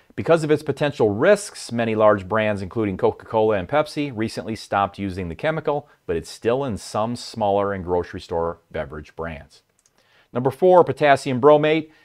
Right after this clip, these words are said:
This is primarily found in baked goods, including breads, cookies, and tortillas, where it acts as a leavening agent and pr-, and improves texture. The additive is classified as being, quote, "possibly carci-, possibly carcinogenic by humans, or to humans," unquote,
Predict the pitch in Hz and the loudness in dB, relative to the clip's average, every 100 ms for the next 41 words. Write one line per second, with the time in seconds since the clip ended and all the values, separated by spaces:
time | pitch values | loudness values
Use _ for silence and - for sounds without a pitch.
0 | _ - 107 110 - - - 151 151 147 | _ -12 -10 -10 -16 -4 2 2 2 4
1 | 143 139 139 135 107 87 110 101 101 101 | 2 2 0 0 -2 0 0 0 -2 0
2 | 175 165 131 104 120 107 95 85 113 101 | 0 0 -4 -4 -2 -2 0 4 4 2
3 | - 117 113 98 92 - 95 - 170 165 | -6 -6 -6 -8 -8 -4 -4 -4 -4 -2
4 | 156 - _ _ - 104 101 110 110 - | -4 -10 _ _ 2 4 4 4 0 -2
5 | 98 87 92 113 120 117 110 113 107 110 | -4 -2 4 4 4 -2 -2 -2 -2 -6
6 | 92 - - - 101 95 90 107 90 - | -8 -8 -8 -6 -4 -4 -4 -4 -6 -2
7 | 147 147 - 147 147 - _ _ 101 98 | -2 -2 0 0 0 -6 _ _ -2 2
8 | 107 95 110 95 - 107 101 - 104 95 | 2 0 -4 -2 0 0 0 0 0 0
9 | 101 104 90 - 156 147 147 - 139 131 | -4 -6 -8 4 6 6 4 -2 0 0
10 | 143 127 135 127 131 113 - 143 - _ | -2 -2 -2 0 2 2 0 -8 -8 _
11 | _ - 139 143 170 127 139 131 - 139 | _ -2 0 0 -2 -2 -2 -2 0 0
12 | - 123 104 92 156 147 - 107 95 - | 0 -2 -2 -2 0 0 -2 0 0 0
13 | 170 170 170 170 - - _ _ - 92 | -6 -4 -4 -6 -12 -20 _ _ -12 -4
14 | 123 107 175 165 165 151 - 135 131 147 | -2 -2 -2 -2 -4 -6 -4 -4 2 4
15 | 139 135 | 4 4